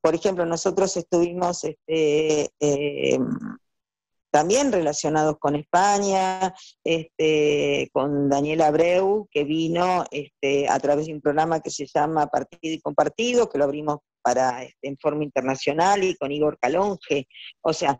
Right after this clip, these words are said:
en dos oportunidades abrimos nosotras como directoras el Partido y Compartido, que es compartir escena con, este, coreógrafos locales, también con coreógrafos internacionales.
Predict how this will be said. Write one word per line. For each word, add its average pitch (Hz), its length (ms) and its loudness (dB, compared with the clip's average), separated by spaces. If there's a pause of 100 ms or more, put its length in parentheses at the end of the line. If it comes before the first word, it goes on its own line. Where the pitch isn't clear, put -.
(200)
en 165 320 -2
dos 190 180 0
oportunidades 180 1000 0
abrimos 226 580 0
nosotras 185 500 -2
como 160 160 -2
directoras 202 840 0
el 151 160 -4
Partido 185 400 2
y 185 80 0
Compartido, 175 640 0
que 175 80 -10
es - 60 -20 (100)
compartir 160 640 -2
escena 196 580 -2 (340)
con, 240 480 0
este, 156 680 0
coreógrafos 170 600 2
locales, 233 840 0
también 175 380 0
con 196 140 0
coreógrafos 170 560 0
internacionales. 135 960 -2